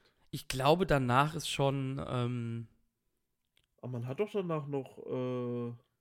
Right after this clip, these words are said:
Speaker 2: man hatte doch zum Beispiel noch zwei Roadshows.
Speaker 1: Ja, aber ich glaub nicht, dass man dann ein Singles-Match von Inara, meinst du?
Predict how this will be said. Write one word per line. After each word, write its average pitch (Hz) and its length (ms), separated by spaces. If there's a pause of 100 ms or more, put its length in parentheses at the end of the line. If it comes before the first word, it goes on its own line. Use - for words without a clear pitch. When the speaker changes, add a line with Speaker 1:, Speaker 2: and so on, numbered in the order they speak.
(160)
Speaker 2:
man 131 160
hatte 139 160
doch 147 140
zum 147 160
Beispiel 139 260
noch 131 80
zwei 120 220
Roadshows. 143 760 (460)
Speaker 1:
Ja, 120 140
aber 131 80
ich 123 80
glaub 123 200
nicht, 120 160
dass - 160
man 117 160
dann 113 280
ein 107 40
Singles-Match 113 460
von 110 160
Inara, 120 480
meinst 135 340
du? 208 160